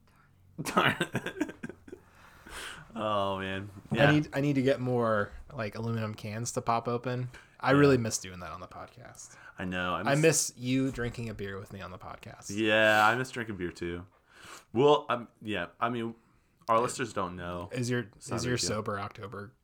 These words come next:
Speaker 2: still not going?
Speaker 1: It's going. Was it the four-, fifteenth? Yeah, we got, I got fifteen more days.
Speaker 2: So you've really been doing it.
Speaker 1: Yeah, I mean, I've drank a little bit of red wine.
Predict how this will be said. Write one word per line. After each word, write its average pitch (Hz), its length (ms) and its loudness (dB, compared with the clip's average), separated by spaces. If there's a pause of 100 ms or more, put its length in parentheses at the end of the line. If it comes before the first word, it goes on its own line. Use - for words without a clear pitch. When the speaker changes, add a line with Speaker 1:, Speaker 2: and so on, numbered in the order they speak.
(640)
Speaker 2:
still 101 440 -10 (140)
not 104 240 -12
going? 110 380 -10 (320)
Speaker 1:
It's 135 140 -4
going. 95 320 -2 (1300)
Was 101 120 -10
it 82 160 -10
the 90 120 -8
four-, 95 300 -10
fifteenth? 95 520 -8 (180)
Yeah, 98 100 -4
we 98 120 -2
got, 101 300 2 (280)
I 113 80 -4
got 101 140 -2 (180)
fifteen 98 260 -8
more 87 160 -6
days. 82 320 -12
Speaker 2:
So - 140 0
you've 117 200 2
really 104 180 -2
been 98 140 -10
doing - 200 -14
it. - 80 -16 (360)
Speaker 1:
Yeah, 107 200 4
I 120 100 2
mean, 147 140 0
I've 123 200 2
drank 123 180 -6
a - 20 0
little 113 160 4
bit 107 100 2
of 90 60 2
red 87 160 0
wine. 87 320 -2